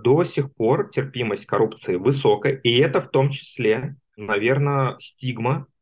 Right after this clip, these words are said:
э, с которой нам придётся потом ра-, разбираться очень долгое время. Мы так её снять за последние вот тридцать лет не смогли. И,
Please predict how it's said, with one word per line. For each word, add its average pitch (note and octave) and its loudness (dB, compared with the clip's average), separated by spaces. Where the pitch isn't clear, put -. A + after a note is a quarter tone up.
э, G#2+ 0
с - -10
которой C3 0
нам B2+ -2
придётся A#2+ -4
потом G#2+ -4
ра-, A2+ 2
разбираться A2 0
очень G2+ -4
долгое G#2+ 0
время. G#2 0
Мы G#2 -2
так C#3 -4
её C3+ 2
снять - -6
за A2+ -2
последние A#2+ -4
вот G#2 -2
тридцать A2+ -4
лет C3+ 0
не A#2 -2
смогли. G2+ -4
И, A2 0